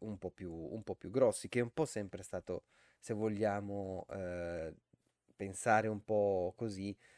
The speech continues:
eh, il discorso di Nintendo con la console portatile e la console fissa. La console portatile ne vendo a strafottere perché siamo gli unici bravi a farla, eh, e con quelle vendite, con quei soldi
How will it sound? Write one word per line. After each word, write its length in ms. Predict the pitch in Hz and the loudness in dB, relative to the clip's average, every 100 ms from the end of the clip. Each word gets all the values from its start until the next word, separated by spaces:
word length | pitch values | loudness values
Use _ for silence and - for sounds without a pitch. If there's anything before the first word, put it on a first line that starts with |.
| - - | -20 -12
eh, 200 | 98 85 - | -8 -8 -4
il 180 | 117 | -4
discorso 720 | 110 110 - 120 120 - - 117 | -4 -6 2 4 4 0 -2 -2
di 320 | 98 104 110 | -2 -4 -2
Nintendo 600 | 101 120 120 107 120 127 | -2 -4 -2 -2 0 -2
con 320 | - 95 107 | 0 0 0
la 200 | 104 73 - | -2 -6 -8
console 380 | 90 - 95 | -10 -6 -6
portatile 800 | - 214 - - 90 - 127 131 | -4 -4 -4 -8 -6 -4 -2 -2
e 120 | - 85 | -2 -6
la 140 | 87 | -8
console 420 | - 95 - 87 | -10 -12 -8 -10
fissa. 440 | - 127 - - - _ _ _ | -4 -4 -4 -10 -14 _ _ _
La 160 | - 98 | -4 -4
console 360 | 110 101 113 104 | -2 -2 -2 -2
portatile 580 | 113 - 135 104 90 | -6 2 2 2 -4
ne 120 | 90 101 | -6 -2
vendo 260 | 123 92 | -2 -2
a 40 | 90 | -6
strafottere 800 | - - 104 - 123 - 92 90 | -8 -4 0 2 2 2 -6 -6
perché 240 | 85 90 | -8 -6
siamo 280 | - 90 98 | -4 -4 -2
gli 60 | |
unici 280 | 117 107 - | -2 -4 -6
bravi 300 | 92 87 87 | -4 -2 -2
a 60 | 87 | 0
farla, 480 | 104 82 98 143 240 - - - - _ - | 0 0 0 -2 -2 -10 -20 -20 -20 _ -6
eh, 960 | 127 113 107 104 101 92 90 87 85 - - | 0 2 4 4 4 2 2 0 -4 -10 0
e 160 | 165 160 | 4 4
con 180 | 117 107 | 0 2
quelle 180 | 190 | 4
vendite, 380 | 233 95 110 120 | 4 2 -2 -4
con 120 | 98 95 | -6 -4
quei 140 | 190 | -2
soldi 380 | - 90 101 | -2 -2 -2